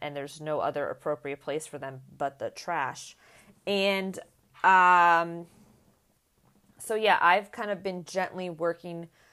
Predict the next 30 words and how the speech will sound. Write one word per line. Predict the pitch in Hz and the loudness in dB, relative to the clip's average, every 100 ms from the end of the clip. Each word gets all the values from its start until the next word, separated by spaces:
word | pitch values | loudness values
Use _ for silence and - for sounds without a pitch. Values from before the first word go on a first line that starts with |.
| _ | _
my | 165 170 | -4 -2
way | 160 160 | 0 -2
th-, | 156 _ - | -4 _ -8
around | 165 151 151 160 | -6 -2 -2 -2
the | 160 | -6
house | 160 156 151 156 | -2 -2 -2 -4
and, | 160 147 | -16 -16
and | 156 156 | -14 -16
purging | - 175 165 160 156 | -10 -6 -6 -8 -12
things | 156 160 151 151 151 - _ _ _ _ - | -10 -10 -8 -12 -14 -18 _ _ _ _ -6
anyway, | 185 196 156 139 | -4 -2 -2 -2
but | 143 156 | -2 -2
I'm | 156 160 165 185 | -4 -8 -10 -8
really | 202 202 208 | -2 0 -2
feeling | 208 - 190 185 165 | -6 -10 -8 -6 -6
it | 156 | -8
heavily | - - 185 165 151 147 151 - _ _ _ - | -8 -2 -2 -2 -4 -6 -8 -12 _ _ _ -4
as | 165 165 | -2 -2
we | 165 160 | -4 -6
move | 165 156 | -6 -4
into | 156 156 160 | -6 -10 -6
this | 160 156 | -6 -6
month | 156 151 151 | -8 -8 -6
of | 151 139 | -8 -8
December. | 160 - 160 156 151 147 151 151 _ _ _ _ - | -14 -6 -6 -4 -4 -2 -2 -6 _ _ _ _ -10
And | 180 170 165 160 - - | -6 -4 -4 -6 -12 -14
it's | 185 - | -14 -6
not, | 214 262 | -4 -4
like, | 302 | -4
a | 226 | -8